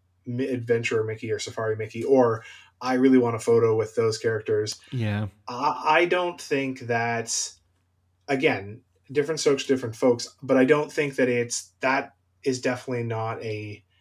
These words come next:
Speaker 1: uh, a necessary needed Genie Plus to achieve that attraction.
Speaker 2: No, I feel like it'll be one of those attractions that later in the day or later in the morning, to be honest,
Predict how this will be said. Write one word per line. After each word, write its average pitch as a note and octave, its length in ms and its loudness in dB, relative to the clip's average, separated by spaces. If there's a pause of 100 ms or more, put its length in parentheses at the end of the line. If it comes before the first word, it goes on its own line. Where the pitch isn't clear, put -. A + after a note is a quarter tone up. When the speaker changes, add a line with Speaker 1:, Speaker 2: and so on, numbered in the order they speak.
(560)
Speaker 1:
uh, G#2 800 -8
a A2+ 140 -8
necessary A2+ 580 -2
needed G#2+ 520 -6
Genie G#2 260 -12
Plus G2+ 360 -10
to G2+ 240 -8
achieve G2 360 -8
that F#2 320 -12 (200)
attraction. - 420 -12 (120)
Speaker 2:
No, B2 500 0
I A2+ 100 -2
feel C#3+ 200 -4
like D3+ 380 -6
it'll A#2+ 180 0
be A2+ 220 -2
one A2 200 -2
of A2+ 60 -2
those A2 180 -4
attractions G#2+ 640 -8
that G2+ 360 -4 (1700)
later A2 760 -2
in G#2 160 -2
the G#2 80 -2
day G#2+ 260 -2
or G2+ 340 -2
later G2+ 380 -2
in F#2 80 -2
the F#2 60 -2
morning, F#2+ 440 -2
to G#2 120 -6
be F#2+ 140 -4
honest, F#2+ 500 -6